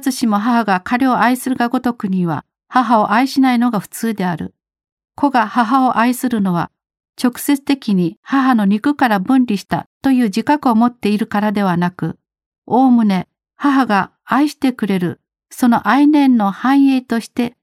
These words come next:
母を愛するのである。だから子が母を愛するのは、必ずしも生みの母に限らないのであって、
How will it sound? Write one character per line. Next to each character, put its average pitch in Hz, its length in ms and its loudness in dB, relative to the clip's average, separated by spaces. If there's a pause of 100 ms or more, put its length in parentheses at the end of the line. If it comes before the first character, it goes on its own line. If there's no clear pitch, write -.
(140)
母 220 340 0
を 196 200 0
愛 240 160 0
す 285 120 -4
る 269 120 2
の 254 140 2
で 185 100 -4
あ 175 100 -4
る。 175 160 -12 (720)
だ 247 160 2
か 233 160 0
ら 190 240 0
子 240 140 0
が 214 200 0
母 247 340 2
を 254 160 2
愛 254 160 2
す 262 140 -4
る 233 120 0
の 180 140 2
は、 170 180 -4 (400)
必 285 320 4
ず 269 100 0
し 254 160 0
も 190 160 2
生 208 140 4
み 269 80 6
の 277 100 4
母 262 280 2
に 190 120 0
限 202 300 -2
ら 277 100 2
な 277 140 4
い 262 60 4
の 202 120 0
で 175 100 -2
あ 170 100 -2
っ 170 60 -10
て、 165 340 -10